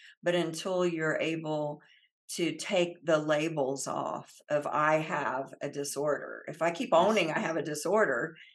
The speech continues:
Speaker 1: I'm arguing for my limitations, right?
Speaker 2: Yes.
Speaker 1: Yeah.
Speaker 2: Absolutely. Yeah, without question. And there's so many people that don't even recognize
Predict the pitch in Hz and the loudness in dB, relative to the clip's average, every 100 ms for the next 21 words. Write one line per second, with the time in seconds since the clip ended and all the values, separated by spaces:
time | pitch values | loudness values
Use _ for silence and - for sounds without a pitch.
0 | _ 160 160 - 175 175 165 156 160 147 | _ -2 0 4 4 4 0 -2 -2 -2
1 | 151 147 175 202 214 - - 151 147 143 | -2 -4 -2 0 0 -2 -8 -8 -6 -4
2 | 147 175 107 156 135 - - - - _ | -4 -8 -2 2 2 0 -10 -12 -16 _
3 | _ _ _ _ _ _ 175 180 151 170 | _ _ _ _ _ _ -8 -6 0 0
4 | - - 143 143 139 135 131 - - - | 0 -2 0 2 2 0 -2 -14 -20 -4
5 | 160 160 147 147 156 - 147 - 143 135 | 4 6 8 6 4 4 -2 0 -2 -4
6 | - - - - - 202 185 180 180 - | -8 -16 -18 0 6 10 10 8 2 -12
7 | - - 208 214 330 254 214 233 214 165 | 0 6 6 8 8 8 6 2 6 6
8 | 156 160 160 143 139 156 185 123 113 117 | 6 4 4 0 0 -2 -2 -4 -6 -6
9 | - - | -12 -16